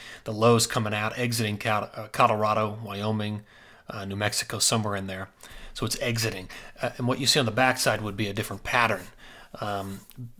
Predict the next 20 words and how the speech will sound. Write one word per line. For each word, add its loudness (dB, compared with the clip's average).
so 2
it's, 2
the -2
jet 6
has 2
shifted 2
back 2
to -10
the 0
north, -2
favoring 2
the -4
Pacific -2
Northwest -4
and -6
B -4
C 0
for 2
a -4
continuation 0